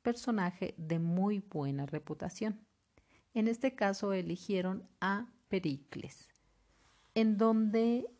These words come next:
eh, Juan José Torres Esbarranch, en sus notas, menciona que el discurso es uno de los elogios fúnebres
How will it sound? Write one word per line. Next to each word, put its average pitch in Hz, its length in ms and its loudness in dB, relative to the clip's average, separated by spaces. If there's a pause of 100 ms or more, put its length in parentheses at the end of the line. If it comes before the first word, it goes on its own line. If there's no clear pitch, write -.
(220)
eh, 185 360 -2
Juan 190 160 0
José 196 260 -4
Torres 214 360 -2
Esbarranch, 202 760 -2 (120)
en 202 140 2
sus 214 420 -4
notas, 180 680 0 (400)
menciona 220 680 2 (480)
que 233 320 4 (220)
el 226 120 4
discurso 220 680 0 (500)
es 233 260 2 (120)
uno 240 320 8
de 262 100 4
los 214 220 0
elogios 185 680 2
fúnebres 180 800 2